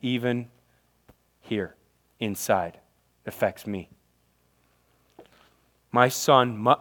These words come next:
my sin must be dealt with, must be paid for, okay? All right, here's the last one. God, woo, made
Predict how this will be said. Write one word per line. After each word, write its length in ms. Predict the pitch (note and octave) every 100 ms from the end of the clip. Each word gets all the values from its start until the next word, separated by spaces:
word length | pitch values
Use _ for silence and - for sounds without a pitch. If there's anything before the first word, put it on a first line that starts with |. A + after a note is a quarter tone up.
| -
my 300 | - A#2+ C#3
sin 680 | D3 - - C#3+ A#2+ G#2+ A2
must 360 | A#2+ B2+ B2 -
be 120 | A#2+
dealt 380 | G#2+ G#2 G#2 G#2
with, 260 | G2+ F2+ -
must 300 | A2+ G#2+ -
be 120 | G#2
paid 280 | - F#2+ F2+
for, 240 | - - -
okay? 220 | A#2+ C3+ - - - -
All 80 | E3+
right, 140 | D3+
here's 220 | - E3+
the 80 | F#3+
last 240 | F#3 F3
one. 160 | D3+ C#3 - _ _ _ _ _ _ _ _ - - - - - B2
God, 560 | G#2+ G3 F3 D#3 F3 E3 - _ -
woo, 480 | C#5 F5 D#5 G4+ - - - - _ -
made 540 | C#3+ G3 G#3 A#3+ A#3+